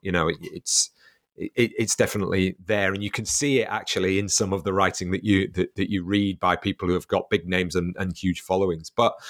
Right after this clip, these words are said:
I think interesting, just turning onto the, um, onto the piece that we're discussing today and Hannah's article, which is a very, it's not complicated. I think it's complex and it's in depth, and it's, it's definitely a piece of academic writing in that sense. But what I like about it is the way that it, that it takes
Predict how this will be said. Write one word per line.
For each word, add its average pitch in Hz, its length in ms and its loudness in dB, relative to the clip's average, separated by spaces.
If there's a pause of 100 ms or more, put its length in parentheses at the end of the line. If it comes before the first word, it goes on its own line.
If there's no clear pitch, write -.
(220)
I 139 80 -4
think 190 140 2
interesting, 190 380 0
just 151 200 -4
turning 143 280 2
onto 120 260 -2
the, 107 380 2
um, 90 260 0 (380)
onto 123 220 2
the 101 80 -2
piece 120 320 2
that - 140 -6
we're 101 140 4
discussing 92 420 0
today 104 320 -2
and 87 120 -6
Hannah's 98 460 0 (200)
article, 104 420 0
which 120 200 0
is 120 120 2
a 113 60 4
very, 110 720 -2 (300)
it's 143 180 -4
not 175 160 2
complicated. 110 640 0
I 110 60 2
think 123 160 -4
it's 123 100 -2
complex - 720 0
and 110 140 -6
it's 110 120 -2
in 120 160 0
depth, - 520 0 (260)
and 104 500 0 (120)
it's, 120 180 0
it's 131 220 0
definitely 120 340 0
a 110 60 4
piece - 240 -2
of 95 100 -2
academic 113 560 0
writing 98 360 0
in 92 80 0
that 92 140 0
sense. 90 220 0
But 113 160 -4
what 123 180 0
I 120 100 2
like 139 240 -2
about 101 300 0
it 98 80 -4
is 98 200 -2
the 104 160 -2
way 107 260 2
that 98 220 0
it, - 220 -4
that 101 100 0
it - 160 -2
takes - 580 0